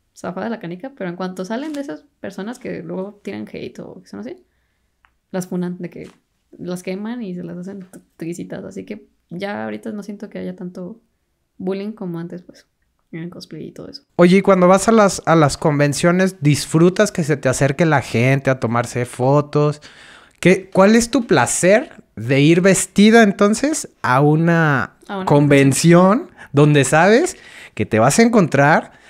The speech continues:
Speaker 2: a personas que a lo mejor son fan del personaje?
Speaker 1: Ujú.
Speaker 2: Y que lo más seguro es que si yo soy fan, me voy a querer tomar una foto contigo.
Speaker 1: Sí.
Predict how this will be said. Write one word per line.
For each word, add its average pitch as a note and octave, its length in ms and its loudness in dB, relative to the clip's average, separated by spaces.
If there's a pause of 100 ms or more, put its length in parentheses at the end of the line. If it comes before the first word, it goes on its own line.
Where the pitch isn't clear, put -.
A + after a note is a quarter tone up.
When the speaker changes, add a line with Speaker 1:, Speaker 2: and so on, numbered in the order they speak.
(140)
Speaker 2:
a A2+ 220 -2
personas C3+ 760 2
que D#3 120 -2
a C3 40 4
lo B2 100 2
mejor A#2 280 0
son F#3 240 -2
fan F#3 600 -2 (260)
del G#2+ 600 -2
personaje? G#2 1120 -4
Speaker 1:
Ujú. - 100 -20 (300)
Speaker 2:
Y A#2 140 -6
que G#2+ 180 -4
lo A2+ 160 0
más D3 200 4
seguro G3+ 320 4
es F#3+ 120 0
que C#3 100 -2
si G2 200 -6
yo A#2 140 0
soy E3+ 200 -4
fan, F3 400 -4
me F#2+ 200 -10
voy E2 180 -4
a C#3 40 2
querer F3 280 0
tomar C#3 280 -4
una A2+ 200 -4
foto G2+ 340 -10
contigo. G2 600 -8
Speaker 1:
Sí. - 400 -20